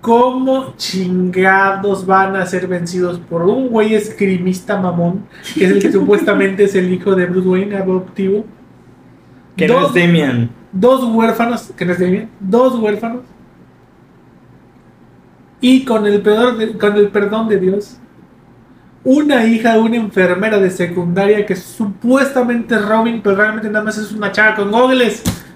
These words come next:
Speaker 2: Ajá.
Speaker 1: O sea, esos cinco puñetas <laughs>
Speaker 2: Ajá.
Speaker 1: vencen a la garra, güey.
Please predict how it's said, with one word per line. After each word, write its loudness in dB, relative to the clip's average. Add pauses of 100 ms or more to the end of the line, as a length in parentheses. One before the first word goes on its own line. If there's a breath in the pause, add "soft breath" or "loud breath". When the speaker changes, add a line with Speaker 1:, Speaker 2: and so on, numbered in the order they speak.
(100)
Speaker 2:
Ajá. -2 (240)
Speaker 1:
O 4
sea, 0 (840)
esos 0 (560)
cinco 0
puñetas 0
<laughs> -2
Speaker 2:
Ajá. 0
Speaker 1:
vencen 2
a 0
la 2
garra, 2
güey. 2